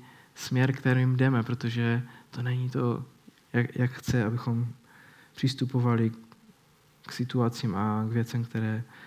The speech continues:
řešíme. A tak v příštím týdnu nás čekají různá rozhodnutí a věci,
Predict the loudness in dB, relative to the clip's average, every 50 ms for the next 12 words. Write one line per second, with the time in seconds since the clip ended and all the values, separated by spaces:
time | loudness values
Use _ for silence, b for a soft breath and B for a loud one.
0 | B B _ 0 2 2 2 2 2 2 4 4 2 0 -4 B B B B B
1 | B B B 6 6 6 6 4 -2 B B B B 2 4 6 6 8 8 6
2 | 8 10 10 10 10 10 8 8 8 6 6 6 6 6 6 8 8 8 10 10
3 | 8 8 8 10 10 10 10 10 10 8 10 10 10 8 8 6 6 8 10 10
4 | 10 8 6 B B B B B B B 4 6 8 8 8 6 8 6 4 2
5 | 2 0